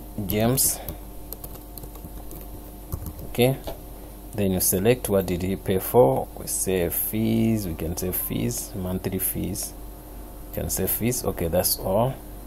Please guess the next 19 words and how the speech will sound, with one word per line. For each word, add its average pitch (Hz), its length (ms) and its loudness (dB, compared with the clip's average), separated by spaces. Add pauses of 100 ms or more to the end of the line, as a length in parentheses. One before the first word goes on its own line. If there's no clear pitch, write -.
(520)
You 85 320 0 (1300)
say - 280 0
pay. 90 420 0 (540)
So 98 120 -4
when 104 140 6
we 98 60 6
say 104 200 4
pay, 113 260 4
you 110 80 6
can 92 200 4
see 113 260 4
here 104 260 2 (680)
on 95 220 4
the 92 340 2 (100)
home 120 280 6
page, 104 400 6
it 101 120 0
shows 104 340 4
us - 340 4